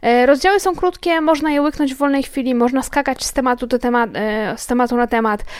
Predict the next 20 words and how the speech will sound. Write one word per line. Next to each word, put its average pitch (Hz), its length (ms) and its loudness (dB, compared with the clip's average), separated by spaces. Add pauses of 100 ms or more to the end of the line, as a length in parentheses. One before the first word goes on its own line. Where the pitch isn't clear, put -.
(120)
czytać 247 320 0
ją 269 100 2
nie 294 140 2
po 285 120 0
kolei, 269 440 2
czytać - 280 -6
tylko 254 240 0
te, 294 120 0
które 277 220 -2
są 262 180 -2
akurat 262 300 -2
nam 247 140 0
potrzebne. - 180 -2 (680)
Jest 240 200 0
również 254 380 0
wiele 262 240 4
odniesień 247 380 0
do 285 100 2
innych 320 260 2
książek, 269 540 0